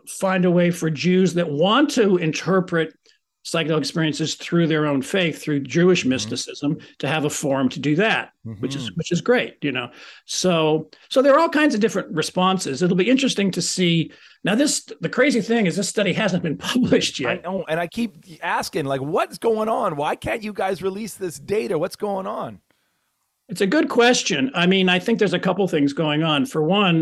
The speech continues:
Speaker 1: you know, Roland, uh, uh, Griffiths
Speaker 2: Yeah.
Speaker 1: has cancer, so
Speaker 2: Yeah.
Speaker 1: he's been struggling with cancer treatments.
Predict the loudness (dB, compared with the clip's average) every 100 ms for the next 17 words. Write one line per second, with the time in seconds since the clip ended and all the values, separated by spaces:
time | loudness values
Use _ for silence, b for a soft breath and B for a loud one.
0 | 0 -2 0 2 2 4 4 4 0 -2
1 | -4 -2 -2 0 -2 -2 -6 _ -12 -8
2 | 0 0 0 -6 -6 -6 -6 -6 -6 0
3 | 2 2 -2 -6 -6 -6 -6 -6 -4 -2
4 | -2 -6 -8 -8 -6 -2 -2 -2 -2 -4
5 | -6 -8 -6 -4 -6 -8 -10 -10 -12 -14
6 | -14